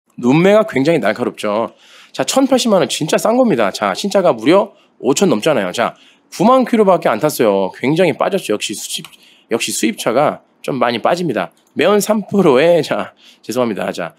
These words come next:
렌트 있-, 없음, 사고 교환 없음, 자, 미세누이 없음, 자, 특이사항 트렁크 도장, 그리고 휀다 도장했다는 점. 여기 구, 사 번이죠. 사 번과 이 번 도장만 했다는 거. 도장,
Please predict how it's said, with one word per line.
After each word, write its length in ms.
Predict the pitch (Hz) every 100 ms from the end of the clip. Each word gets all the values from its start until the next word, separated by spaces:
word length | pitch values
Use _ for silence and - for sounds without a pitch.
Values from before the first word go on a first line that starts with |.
| _
렌트 400 | 95 156 165 175
있-, 380 | 123 104 - - -
없음, 460 | 104 - 110 131
사고 500 | 180 - 113 180 214
교환 260 | 214 170 170
없음, 400 | 107 - 123 90 _ _ _ _
자, 260 | - 107 101
미세누이 420 | 131 170 208 196 196
없음, 420 | 107 - 110 - _ _
자, 140 | -
특이사항 480 | 123 233 233 196 185
트렁크 320 | 175 220 208
도장, 500 | 190 131 135 117 156
그리고 480 | 156 110 107 139 147
휀다 280 | 185 208 131
도장했다는 640 | - 117 110 - 90 80
점. 280 | 82 143 277 - _ _ _ -
여기 240 | 131 123 98
구, 180 | - 147 -
사 240 | - 160
번이죠. 380 | 190 180 139 156
사 200 | - 151
번과 540 | 156 143 139 175 196 190 _ _ _ _
이 120 | - 156
번 320 | 123 113 196
도장만 440 | - 113 113 98
했다는 320 | 117 - 117 101
거. 160 | - _ -
도장, 300 | 151 202